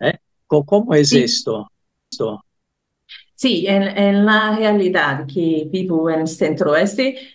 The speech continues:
Speaker 2: eh, recibimos muy trabajadores y trabajadoras del, da región nordeste del Brasil. Entonces, eh,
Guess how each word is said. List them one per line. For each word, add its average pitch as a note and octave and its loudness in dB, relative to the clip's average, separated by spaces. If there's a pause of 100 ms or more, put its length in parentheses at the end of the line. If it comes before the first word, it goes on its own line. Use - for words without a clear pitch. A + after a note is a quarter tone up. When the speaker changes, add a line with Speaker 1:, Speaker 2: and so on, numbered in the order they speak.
Speaker 2:
eh, - -6
recibimos A#3 2
muy A3+ 0
trabajadores G#3 0
y G#3+ -10
trabajadoras F#3+ -2
del, G#3+ 0 (360)
da F3 -4
región G3 0
nordeste F#3+ 0
del D#3+ -2
Brasil. E3 -4 (380)
Entonces, G3+ 2
eh, E3+ 2